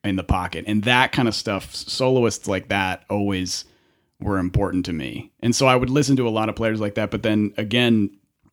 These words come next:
all the, the rhythm guitar players that I loved, I would just kind of take what I learned from both sides of the spectrum and kind of be able to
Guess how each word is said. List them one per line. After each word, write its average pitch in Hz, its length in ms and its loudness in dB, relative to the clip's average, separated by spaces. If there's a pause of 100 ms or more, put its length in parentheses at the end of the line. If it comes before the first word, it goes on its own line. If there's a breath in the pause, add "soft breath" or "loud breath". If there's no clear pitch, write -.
all 113 140 0
the, 110 220 0
the 113 100 -4
rhythm 120 260 2
guitar 101 260 -2
players 98 300 -4
that 92 100 -4
I 92 60 -4
loved, 98 440 -4
I 92 80 -6
would 98 140 -6
just 101 180 -10
kind 104 160 -4
of 95 180 -8 (440)
take 131 240 0
what 117 100 -2
I 113 80 0
learned 113 320 0
from 101 220 -4
both 110 480 -2
sides 110 340 0
of 90 60 -10
the 90 80 -12
spectrum 113 420 -2
and 92 220 -2 (120)
kind 92 180 -8
of 82 140 -14 (240)
be 98 120 -4
able 95 180 -4
to 85 180 -8